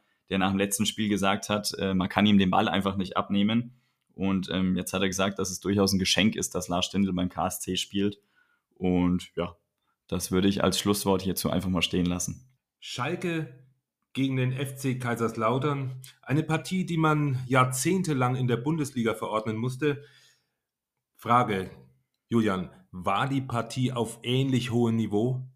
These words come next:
Speaker 1: Tatsächlich sehr schwierig zu beantworten, dieses Spiel schwierig einzustufen durch die zwei Platzverweise von, von Kaiserslautern. Natürlich viel verzerrt, auch dann, wenn man einen Blick auf die Statistik wirft. Was man auf jeden Fall sagen kann, ist, dass die Anfangsphase komplett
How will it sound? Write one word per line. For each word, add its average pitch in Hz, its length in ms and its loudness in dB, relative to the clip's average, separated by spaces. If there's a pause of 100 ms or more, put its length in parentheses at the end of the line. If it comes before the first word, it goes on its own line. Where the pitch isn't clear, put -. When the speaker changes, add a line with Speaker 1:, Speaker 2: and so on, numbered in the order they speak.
(1040)
Speaker 1:
Tatsächlich 110 560 2
sehr 117 280 6
schwierig 113 400 2
zu 107 120 -2
beantworten, 104 540 2
dieses 98 200 -2
Spiel 107 580 -4 (360)
schwierig 110 500 0
einzustufen 107 1000 0
durch 101 180 -8
die 101 220 -4
zwei 98 240 -2
Platzverweise 101 800 -2
von, 98 400 -2
von 98 140 -8
Kaiserslautern. 95 680 -2
Natürlich 95 400 -4
viel 113 280 -2
verzerrt, 101 580 0
auch 92 160 -2
dann, 95 200 -2
wenn 98 140 0
man 95 80 0
einen 92 100 -2
Blick - 220 -8
auf 104 120 0
die 101 100 -8
Statistik - 580 -6
wirft. 113 280 -4 (640)
Was 98 140 0
man 107 100 6
auf 104 80 0
jeden 117 180 4
Fall 110 180 4
sagen 104 300 4
kann, 113 280 -2
ist, - 240 -6
dass 98 140 -4
die - 120 -8
Anfangsphase 107 640 2
komplett 202 480 -2